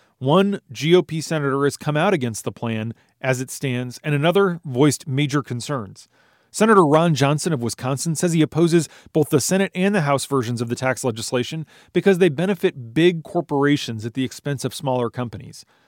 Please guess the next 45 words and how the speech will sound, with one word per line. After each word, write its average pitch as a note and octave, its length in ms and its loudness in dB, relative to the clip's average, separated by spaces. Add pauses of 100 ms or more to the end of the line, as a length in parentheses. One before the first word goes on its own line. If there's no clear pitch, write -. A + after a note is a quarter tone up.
(280)
And C3+ 120 -6
Senator F3 300 2
Susan D3+ 360 -4
Collins D#3 420 -2
of A2+ 100 -6
Maine A#2 460 -4 (240)
says D#3 260 -2
Republicans F3 600 -2
made D3+ 160 0
a C#3+ 60 -2
mistake D3 460 -2
in B2+ 140 -8
changing D3 380 -4
their A#2+ 140 -4
tax A#2+ 280 -6
bill B2+ 220 -2
to C3 160 -8
include D3+ 400 0
a C#3 80 -4
repeal C#3 500 -2
of B2+ 100 -4
the B2+ 120 2
Affordable D3 420 -4
Care D3+ 220 0
Act's B2+ 240 -2
individual B2+ 480 -2
mandate. A#2+ 440 -4 (560)
Without F3 300 4
Johnson E3+ 380 -2
and C#3 100 -4
Collins, D3+ 420 -2
Republicans E3 540 0
would D3 120 -4
need D3+ 220 -2
every G3 280 2
other F3 160 2
member D3 280 0
of A#2+ 100 0
their C3 120 0
caucus C#3+ 400 -4
to - 80 -14
vote A#2+ 220 -2
for B2 100 -10
the A2+ 80 -8
plan. A#2 420 -6